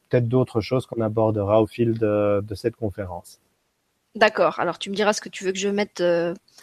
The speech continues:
Speaker 2: en lien.
Speaker 1: Oui, ben, je, je ferai un petit, euh,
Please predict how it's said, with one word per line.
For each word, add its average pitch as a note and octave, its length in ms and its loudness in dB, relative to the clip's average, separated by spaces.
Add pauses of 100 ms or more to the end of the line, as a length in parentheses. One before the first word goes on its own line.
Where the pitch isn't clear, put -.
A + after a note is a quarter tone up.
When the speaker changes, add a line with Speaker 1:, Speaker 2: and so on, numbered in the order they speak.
(140)
Speaker 2:
en F#3 120 0
lien. A3+ 400 4 (100)
Speaker 1:
Oui, C3+ 140 8
ben, D#3 120 6
je, A#2 380 2
je A2+ 140 0
ferai A#2+ 260 2
un A2 140 4
petit, A2 400 0
euh, G2+ 80 0